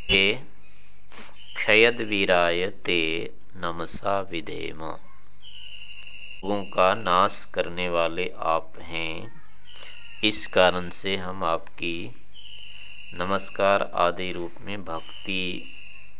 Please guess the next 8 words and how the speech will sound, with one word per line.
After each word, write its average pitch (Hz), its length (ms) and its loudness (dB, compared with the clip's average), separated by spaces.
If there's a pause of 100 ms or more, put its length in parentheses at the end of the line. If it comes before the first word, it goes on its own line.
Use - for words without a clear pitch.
(1160)
करते - 440 0 (180)
हैं। 58 140 2
योश्च 87 680 -2 (1300)
मनुः 101 440 -2 (120)
पिता, - 280 -2 (1000)
आप 98 260 6 (3500)
रुद्र 101 500 2
हैं, 87 500 0